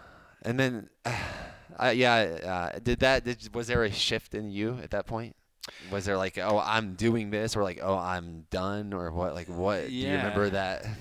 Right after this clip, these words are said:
Speaker 2: Yeah, you know, and
Speaker 1: transition?
Speaker 2: honest, uh, let's see. So there, some very interesting things happened, and,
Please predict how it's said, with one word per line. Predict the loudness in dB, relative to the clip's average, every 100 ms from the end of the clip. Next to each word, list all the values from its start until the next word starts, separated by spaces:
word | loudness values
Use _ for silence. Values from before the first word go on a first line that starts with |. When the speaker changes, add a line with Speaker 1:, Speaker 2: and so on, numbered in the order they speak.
| -6
Speaker 2:
Yeah, | -4 -2
you | 0
know, |
and | 0 0 0
Speaker 1:
transition? | 0
Speaker 2:
honest, | 0 0 -2 -4 -6 -16 -16 -10
uh, | -6 -4 -6 -8
let's | -10 -6
see. | -4
So | -2 0
there, | 2 0
some | -2 0
very | 0 2
interesting | -2 -2 -4 -4 -6
things | -6 -8
happened, | -6 -6 -6 -6 -8
and, | -10 -10 -12